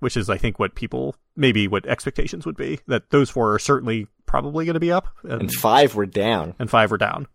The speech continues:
Speaker 2: Although Resorts was barely down.
Speaker 1: The other eight were, like, either clearly up or clearly down.
Speaker 2: I think the over under, I think four and a half is a good over under.
Speaker 1: I think that's fair. I'll take the under. I think it's gonna be four, but we'll see.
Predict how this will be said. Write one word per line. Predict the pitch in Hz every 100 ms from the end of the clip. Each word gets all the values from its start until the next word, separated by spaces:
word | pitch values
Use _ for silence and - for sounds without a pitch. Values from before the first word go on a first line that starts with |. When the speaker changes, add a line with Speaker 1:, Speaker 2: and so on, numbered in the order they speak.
| _
Speaker 2:
Although | - 117 110 107 -
Resorts | 90 - 120 117 127 -
was | 110
barely | 107 101 90 85
down. | 71 - _ _ _ -
Speaker 1:
The | 175
other | 156 135
eight | 127 123
were, | 139 131 113
like, | 104 101 - -
either | 143 113 98
clearly | - 95 95 113
up | 123
or | -
clearly | 104 92 90
down. | - - 180 _ _ _ _
Speaker 2:
I | 117
think | 135 165
the | 151
over | 123 135 131 123
under, | 120 120 113 107 -
I | 190
think | 226
four | 156 120
and |
a | 107
half | 98 98
is | 101
a |
good | 104 95
over | 92 87
under. | 85 101 - _ _ -
Speaker 1:
I | 190
think | 190
that's | 151 -
fair. | 101 98 - _ _ _ _ -
I'll | 151
take | - 208
the | - 123
under. | 117 101 92 - - - _ _ - - - - - - - _ _ _ _ -
I | 202
think | 165
it's | 156 -
gonna | 139
be | 107
four, | 98 - - - _ _ _ -
but | 117 98 _ -
we'll | 170
see. | -